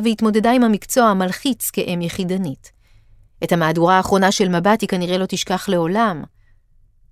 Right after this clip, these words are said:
רק בשעה שבע של אותו ערב הגיעה שיחת הטלפון,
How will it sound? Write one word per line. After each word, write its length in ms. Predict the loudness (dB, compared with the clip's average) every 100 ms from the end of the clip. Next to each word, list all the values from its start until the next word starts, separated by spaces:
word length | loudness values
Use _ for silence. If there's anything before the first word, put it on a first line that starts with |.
| -2
רק 220 | 0 2
בשעה 340 | 0 2 2 2
שבע 340 | 2 2 2
של 180 | 0 0
אותו 220 | 0 0
ערב 280 | 2 2 2
הגיעה 220 | 2 0 0
שיחת 300 | 0 0 0
הטלפון, 580 | 0 0 0 0 -2